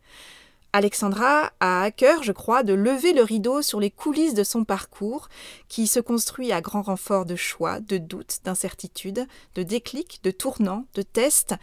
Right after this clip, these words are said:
et d'affirmation d'une voix de plus en plus authentique et libre. C'est sa manière à elle de contribuer à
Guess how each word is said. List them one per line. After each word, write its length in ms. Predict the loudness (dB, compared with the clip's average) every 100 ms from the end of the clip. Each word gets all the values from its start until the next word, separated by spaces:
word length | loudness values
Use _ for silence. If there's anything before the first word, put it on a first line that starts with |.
| -10 -10 -2
et 100 | 2
d'affirmation 840 | 4 4 2 2 2 2 0 0
d'une 260 | 2 2 0
voix 280 | -2 -2
de 120 | -2 -4
plus 260 | -6 -4
en 80 | -4
plus 240 | -4 -10 -6
authentique 640 | -6 -2 -4 -4 -10 -12 -8
et 80 | -4
libre. 380 | -4 -6 -12 -16 -18 _ _ _ _ -20 -20 -10
C'est 160 | -4 0
sa 240 | 2 4
manière 340 | 4 4 4
à 140 | 2 2
elle 320 | 4 4 2 -4
de 100 | -6
contribuer 720 | -2 -2 -2 -2 0 0 -2 -2
à 160 | -2